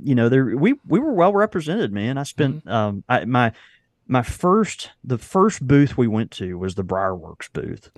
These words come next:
Speaker 2: <laughs>
Speaker 1: because I, last year, and, uh, you know, I, I, we got to the show a little late last year, and again, we're kinda learning how to do all this stuff. But last year, we got there late, and, uh, the Smoking Pipes folks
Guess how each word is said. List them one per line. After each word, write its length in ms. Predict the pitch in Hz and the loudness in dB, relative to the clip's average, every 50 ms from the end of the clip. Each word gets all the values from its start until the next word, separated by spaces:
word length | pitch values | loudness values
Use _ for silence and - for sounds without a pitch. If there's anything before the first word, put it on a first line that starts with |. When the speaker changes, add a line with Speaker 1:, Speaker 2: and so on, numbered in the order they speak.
| - | -20
Speaker 2:
<laughs> 160 | - - 104 95 | -8 -6 -2 0
Speaker 1:
because 640 | 120 - - - 131 117 113 110 104 98 - - - _ _ _ _ _ _ _ _ - 101 95 - | 0 0 0 2 2 4 4 4 2 0 -6 -10 -14 _ _ _ _ _ _ _ _ -18 -16 -8 -8
I, 100 | 139 - - | -6 -4 -2
last 480 | 151 131 139 143 175 202 202 - - 147 | 0 2 4 4 4 2 0 -2 -2 0
year, 420 | 147 135 117 95 90 92 95 - _ _ _ _ _ _ _ _ _ _ _ _ _ _ _ _ _ _ _ _ | 2 2 2 0 -2 -6 -14 -20 _ _ _ _ _ _ _ _ _ _ _ _ _ _ _ _ _ _ _ _
and, 380 | 131 127 123 120 120 113 85 - _ _ _ _ | 2 4 4 4 2 0 -2 -6 _ _ _ _
uh, 100 | - 135 - - | -8 -8 -6 -4
you 80 | - 147 | -2 0
know, 140 | 135 117 104 | 0 0 2
I, 140 | - 147 - - _ - | 0 -2 -2 -4 _ -10
I, 120 | 147 123 - _ _ _ _ _ | -10 -10 -10 _ _ _ _ _
we 180 | 165 143 185 | 0 2 4
got 340 | 190 165 220 233 - - _ - | 4 6 4 4 2 0 _ -4
to 120 | - - | -2 0
the 280 | 151 139 127 117 - - | 2 4 2 2 0 -2
show 380 | - - - - 156 143 143 131 | -8 -12 -4 0 2 2 4 4
a 20 | |
little 240 | 113 117 110 101 95 | 2 0 0 -2 -4
late 240 | 87 95 101 117 - | -4 -2 -4 -2 -2
last 320 | - 131 135 135 - - | -2 -2 -2 -2 -4 -6
year, 160 | 143 143 143 139 | -6 -6 -4 -4
and 80 | 120 | -4
again, 320 | 101 101 113 110 104 101 101 | -2 0 0 0 0 0 0
we're 120 | 101 101 | -2 -2
kinda 220 | - 123 113 104 | -2 -2 -4 -2
learning 360 | 98 98 95 98 98 101 101 101 | -4 -4 -4 -4 -4 -4 -4 -4
how 100 | 98 95 | -4 -4
to 80 | 95 | -4
do 160 | 90 95 95 | -4 -4 -4
all 140 | 95 92 95 | -4 -4 -6
this 120 | 101 95 - | -6 -8 -8
stuff. 300 | - - 95 98 98 - _ _ _ _ _ _ _ _ _ - | -8 -8 -8 -8 -8 -10 _ _ _ _ _ _ _ _ _ -2
But 320 | 120 127 120 113 110 - _ | 2 4 4 4 2 0 _
last 400 | - 113 120 139 175 180 - - | -2 2 2 4 2 2 0 -2
year, 340 | 139 131 120 110 101 98 98 | -2 0 0 0 0 -2 -4
we 140 | 95 - 117 | -4 -4 -2
got 240 | 117 123 127 127 - | 0 0 0 0 0
there 160 | - 110 101 95 | -2 -2 -2 -2
late, 480 | 95 95 98 101 98 95 87 - _ _ | -4 -4 -4 -4 -6 -8 -10 -14 _ _
and, 300 | - 110 101 98 98 95 - - | -4 -2 -2 -2 -2 -4 -6 -4
uh, 300 | 104 98 92 92 90 82 - _ _ - | -4 -4 -2 -4 -6 -8 -10 _ _ -10
the 160 | 107 117 107 | -8 -6 -6
Smoking 480 | - - - 147 151 170 170 - 143 | -6 -6 0 2 2 4 4 2 -2
Pipes 360 | 113 - - 101 92 92 - - | -4 -4 -4 -6 -6 -6 -8 -14
folks 520 | - - 95 92 90 87 - - - - | -10 -8 -6 -6 -6 -8 -12 -16 -18 -18